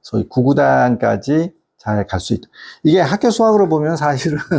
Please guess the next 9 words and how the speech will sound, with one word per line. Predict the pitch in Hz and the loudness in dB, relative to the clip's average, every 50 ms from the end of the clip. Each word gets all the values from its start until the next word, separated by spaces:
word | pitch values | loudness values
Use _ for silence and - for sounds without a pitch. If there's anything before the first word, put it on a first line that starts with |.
| - - - 139 | -4 -4 -4 -6
<laughs> | 127 - _ - - - 127 - | -6 -6 _ -20 -20 -20 -10 -4
초등학교 | 147 147 160 156 151 170 156 | -2 0 0 0 2 0 0
삼 | 139 151 151 160 | 0 2 2 2
학년까지 | 160 165 156 139 - 131 120 113 | 2 2 0 -2 0 0 0 0
과정이에요. | 101 101 90 82 85 85 87 104 123 135 127 104 85 80 80 80 - _ _ | 0 0 -2 -2 -4 -4 -2 0 0 2 2 0 0 -4 -6 -10 -16 _ _
그러니까 | - 104 92 117 107 104 101 101 - _ - - _ _ _ _ _ | -4 -4 0 0 0 0 0 -2 -4 _ -20 -20 _ _ _ _ _
지금 | - 110 101 110 113 98 | -2 0 2 2 2 2
미취학, | 95 113 107 - - - 135 120 101 95 87 82 | 2 2 2 0 -2 -2 0 2 2 2 0 -2
심지어는 | - - 139 131 117 117 117 113 110 107 101 | -4 -4 -2 -2 0 0 0 2 2 2 0